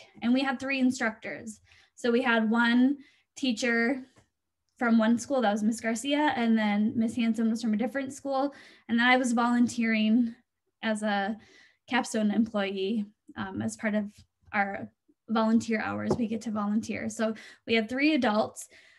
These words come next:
but that allowed for if somebody had a meeting or wasn't able to attend, we always had two adults. So sometimes we had three adults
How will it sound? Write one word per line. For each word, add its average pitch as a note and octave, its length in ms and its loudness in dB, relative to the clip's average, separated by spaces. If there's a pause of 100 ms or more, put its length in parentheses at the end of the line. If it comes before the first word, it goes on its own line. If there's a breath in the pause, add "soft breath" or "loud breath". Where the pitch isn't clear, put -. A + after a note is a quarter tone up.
(380 soft breath)
but A#3+ 280 4
that B3 200 4
allowed B3+ 400 6
for A3 580 4
if A#3 80 -2
somebody A#3+ 360 4
had A3 180 -2
a G3+ 60 -2
meeting C4+ 460 2
or A3 200 2
wasn't A3+ 240 2
able G#3+ 220 2
to A3 180 -6
attend, A#3 460 2 (140)
we B3 140 -2
always A#3 300 0
had A3 220 -2
two A3 200 -4
adults. G3+ 460 -4
So G#3 260 -6 (400 loud breath)
sometimes C#4+ 420 4
we C#4 120 0
had C4 160 0
three B3+ 240 0
adults B3+ 440 2